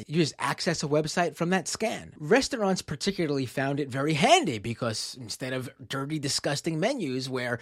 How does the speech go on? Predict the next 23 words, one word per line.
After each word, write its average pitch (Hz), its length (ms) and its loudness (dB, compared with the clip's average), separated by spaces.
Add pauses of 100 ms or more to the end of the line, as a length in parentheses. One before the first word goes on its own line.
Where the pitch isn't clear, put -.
(240)
you - 60 -4
know, 113 120 0
if 113 120 -4
it's 123 140 -4
not 131 220 0
laminated 139 520 2
and 123 100 -2
you 120 60 0
can 117 100 2
wash 139 300 2
it 170 60 6
off, 202 360 8
who 302 120 6
knows 247 280 4
the 180 100 4
germs 160 480 4
and 143 160 2
shit 143 240 2
living 135 260 2
on 127 140 0
those 123 140 -2
paper 127 300 0
menus? 110 640 -6